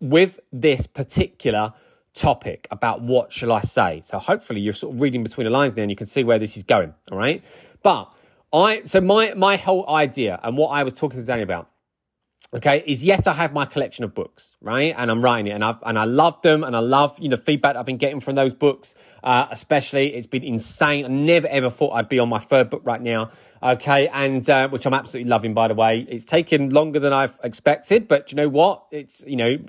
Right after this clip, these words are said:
gonna be worth the wait, I promise you, okay? Been two years writing it. So, uh, it's, it's gonna be amazing,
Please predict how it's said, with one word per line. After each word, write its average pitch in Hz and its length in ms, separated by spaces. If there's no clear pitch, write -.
gonna 156 160
be 165 80
worth 156 260
the 131 80
wait, 98 260
I - 40
promise 113 320
you, 87 100
okay? 113 240
Been 117 180
two 180 200
years 151 200
writing 110 300
it. - 60
So, 139 320
uh, 139 300
it's, 120 140
it's 147 200
gonna 143 160
be 143 100
amazing, 107 380